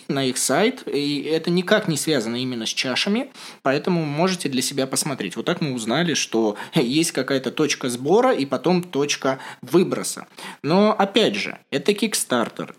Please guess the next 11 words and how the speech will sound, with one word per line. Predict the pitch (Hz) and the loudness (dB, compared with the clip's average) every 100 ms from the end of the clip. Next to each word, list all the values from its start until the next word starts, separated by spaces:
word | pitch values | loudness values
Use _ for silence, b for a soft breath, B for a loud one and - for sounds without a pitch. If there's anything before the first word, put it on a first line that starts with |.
| - | 0
это | 151 185 208 202 | 0 2 2 2
покупка | 202 160 151 - 165 180 196 | 2 0 0 2 0 2 2
из | 196 165 190 | 2 2 2
зарубежных, | 180 175 170 135 131 175 175 180 - | 4 4 4 4 2 2 2 0 -2
а, | - 127 123 | -4 -2 -2
магазинов, | 120 127 127 123 175 190 180 - | -2 0 0 2 2 2 0 -8
а, | 123 127 123 | -6 -4 -4
настольных | 123 - 165 180 180 | -4 0 2 2 2
игр, | 139 120 117 | 0 0 -2
потому | - 98 117 139 | -2 -4 -2 -2
что | - 135 117 | -2 0 0